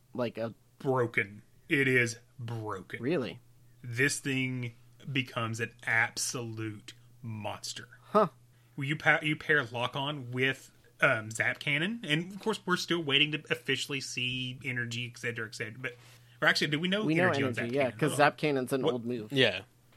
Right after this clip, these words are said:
Speaker 3: yeah.
Speaker 2: What, how much energy is it?
Speaker 1: Eighty.
Speaker 3: Eighty.
Speaker 1: And a hundred and fifty damage.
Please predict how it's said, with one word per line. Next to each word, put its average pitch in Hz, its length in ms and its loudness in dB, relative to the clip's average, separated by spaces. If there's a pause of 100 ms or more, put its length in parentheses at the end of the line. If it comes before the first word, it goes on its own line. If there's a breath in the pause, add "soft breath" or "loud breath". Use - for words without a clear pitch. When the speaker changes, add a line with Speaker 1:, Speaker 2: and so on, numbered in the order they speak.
(120)
Speaker 3:
yeah. 104 220 -8 (140)
Speaker 2:
What, 143 160 -2
how 160 120 4
much 160 160 2
energy 160 320 0
is 175 100 -2
it? 185 140 -6
Speaker 1:
Eighty. 143 460 0 (100)
Speaker 3:
Eighty. 117 380 -6 (120)
Speaker 1:
And 131 120 -2
a 120 60 0
hundred 127 260 0
and 123 100 -4
fifty 127 260 -6
damage. 120 540 -6